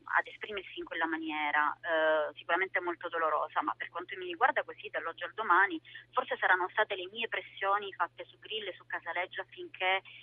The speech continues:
il blog si occupasse un po' più di noi dell'attività parlamentare in Europa, perché non volevamo che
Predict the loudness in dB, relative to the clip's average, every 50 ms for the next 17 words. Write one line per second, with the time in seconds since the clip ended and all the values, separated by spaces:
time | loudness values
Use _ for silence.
0 | -20 -20 _ _ -16 -14 -14 -14 -14 -16 -10 -2 4 6 8 6 6 4 0 -12
1 | -12 -14 -14 -10 -4 -2 -2 -2 -2 -4 -14 -6 -4 -4 -4 -2 -4 -8 -6 -6
2 | -4 -4 -2 -2 -2 -2 -4 -4 -6 _ -16 -18 -2 4 6 8 8 8 6 4
3 | 0 0 -2 -2 -2 -2 -2 -2 0 -2 -2 0 4 6 6 6 6 2 -4 -4
4 | -8 -12 -10 -8 -6 -6 -4 -2 -2 0 4 4 4 4 4 0 -6 -8 -12 -18
5 | -18